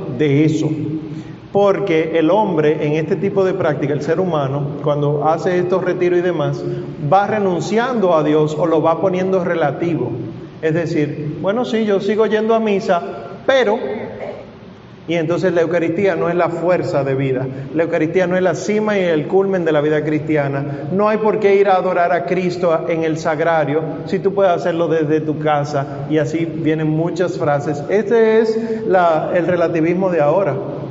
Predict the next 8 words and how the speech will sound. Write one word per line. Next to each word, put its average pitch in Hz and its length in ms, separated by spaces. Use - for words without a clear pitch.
Y 170 100
eso 180 220
era 202 100
lo 196 100
que 185 80
decía 170 540
Benedicto 160 500
dieciséis. 156 640